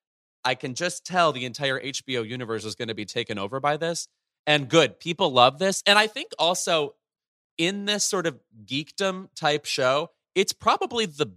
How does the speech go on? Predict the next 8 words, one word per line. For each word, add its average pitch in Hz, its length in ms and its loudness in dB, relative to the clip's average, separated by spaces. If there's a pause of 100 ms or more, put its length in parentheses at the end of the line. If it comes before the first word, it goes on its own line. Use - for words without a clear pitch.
(180)
best 180 420 4
we've 104 240 -10
ever 110 260 -4
had 104 400 -2 (320)
on 107 200 -2
television, 98 840 -4
you 113 80 -8
know? 92 260 -6